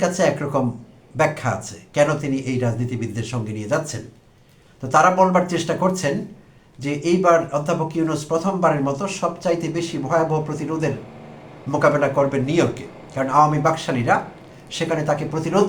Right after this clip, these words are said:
করবার একটি কর্মসূচি নিয়েছে, জোরালো কর্মসূচি, যেখানে ইউনূস সেখানেই প্রতিরোধ, এই হলো তাদের স্লোগান। তো এই ভয়ে সেই ইউনূস হেটাররা বলবার চেষ্টা করছেন যে এই ভয়ে তিনি বিএনপি এবং জামায়াত এনসিপির নেতৃবৃন্দকে সঙ্গে নিয়েছেন,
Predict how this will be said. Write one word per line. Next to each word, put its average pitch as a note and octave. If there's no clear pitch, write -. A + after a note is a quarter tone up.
করবার G2
একটি B2
কর্মসূচি B2+
নিয়েছে, G2
জোরালো D#3
কর্মসূচি, A2+
যেখানে F3
ইউনূস D#3+
সেখানেই C#3+
প্রতিরোধ, G#2+
এই C3+
হলো A#2+
তাদের G#2+
স্লোগান। -
তো C3+
এই G3+
ভয়ে F#3+
সেই F3+
ইউনূস F#3
হেটাররা D3+
বলবার C3
চেষ্টা B2+
করছেন F3+
যে D3
এই G3
ভয়ে F#3
তিনি F3+
বিএনপি E3
এবং D3+
জামায়াত D3
এনসিপির C#3
নেতৃবৃন্দকে C3
সঙ্গে C3
নিয়েছেন, C3